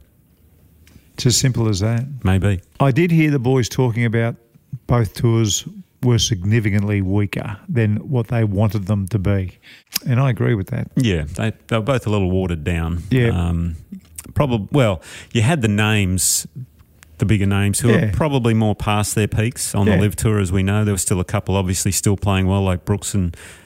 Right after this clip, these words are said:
Speaker 1: Well, still, still sensational names for Adelaide.
Speaker 2: Oh, incredible. Yeah.
Speaker 1: Like, for what we, that was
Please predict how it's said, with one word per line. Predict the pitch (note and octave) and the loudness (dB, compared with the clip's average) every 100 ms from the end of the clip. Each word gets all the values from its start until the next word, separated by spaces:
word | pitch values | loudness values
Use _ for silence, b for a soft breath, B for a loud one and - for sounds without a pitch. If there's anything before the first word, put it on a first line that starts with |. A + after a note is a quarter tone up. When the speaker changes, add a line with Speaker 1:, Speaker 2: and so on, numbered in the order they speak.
| G3+ | -2
Speaker 1:
Well, | D#3+ C3 | 0 0
still, | - F3+ | 2 2
still | C3+ - - E3 - D3 D#3+ | 2 -2 -6 -4 0 2 2
sensational | - A#2+ - C3+ C#3 B2+ A2+ | 2 0 2 0 2 2 2
names | B2 A#2+ G#2+ | 2 2 0
for | - A2 A#2+ | -2 0 0
Adelaide. | C3 D#3+ A2 F2+ C#3+ - - | 0 0 -2 -6 -10 -12 -2
Speaker 2:
Oh, | C#3+ D2 | 0 0
incredible. | D2+ - C3+ D2 D2 - - | -2 -2 0 -2 -6 -8 -2
Yeah. | A#2+ | 0
Speaker 1:
Like, | B2+ G2 - G#2+ | 0 -2 -6 -6
for | - B2+ | 0 2
what | E3 | 2
we, | D#3+ C3 | 0 0
that | D3+ | 2
was | D3+ B2 | 2 0